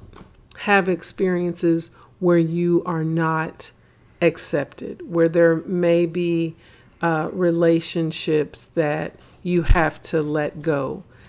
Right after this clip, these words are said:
Um, don't become discouraged. Remember that, um, God accepts you just as you are. And I have, um,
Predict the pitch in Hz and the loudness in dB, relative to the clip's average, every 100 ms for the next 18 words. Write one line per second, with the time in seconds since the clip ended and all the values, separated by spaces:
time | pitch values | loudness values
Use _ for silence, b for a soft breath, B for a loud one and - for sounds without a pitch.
0 | b b b - - - - - 277 - | b b b -16 -14 -12 -14 -16 -18 -10
1 | 185 208 220 220 202 185 - 180 160 156 | 4 6 6 4 -2 -8 -4 -2 0 -4
2 | - - 180 _ _ _ - 170 - - | -6 -12 -16 _ _ _ -8 -6 -4 -4
3 | 160 151 147 - - - - - 170 180 | -4 -4 -6 -10 -14 -20 -20 -8 0 2
4 | 180 190 220 240 190 156 156 160 - - | 4 4 2 0 -2 -4 -6 -10 -16 -20
5 | _ _ - - - - - - - - | _ _ -20 -20 -20 -20 -20 -20 -20 -20
6 | - 202 180 185 165 156 160 - - - | -16 -8 2 4 4 2 -2 -10 -20 -20
7 | b b b b b b b b b _ | b b b b b b b b b _
8 | 185 165 160 - - - - 359 - _ | 2 2 2 -4 -10 -12 -14 -16 -20 _
9 | _ _ _ _ _ _ _ _ _ _ | _ _ _ _ _ _ _ _ _ _
10 | _ _ _ - 202 202 202 185 - - | _ _ _ -2 6 8 6 4 -2 2
11 | 190 185 - 180 165 180 180 185 - 180 | 2 2 -6 -6 -4 0 0 -2 -4 0
12 | 165 165 156 147 147 - - - - _ | 2 0 -6 -8 -8 -10 -14 -18 -20 _
13 | _ _ - 180 185 196 226 175 180 160 | _ _ 0 4 4 4 2 0 0 -2
14 | 165 - - | -2 -8 -14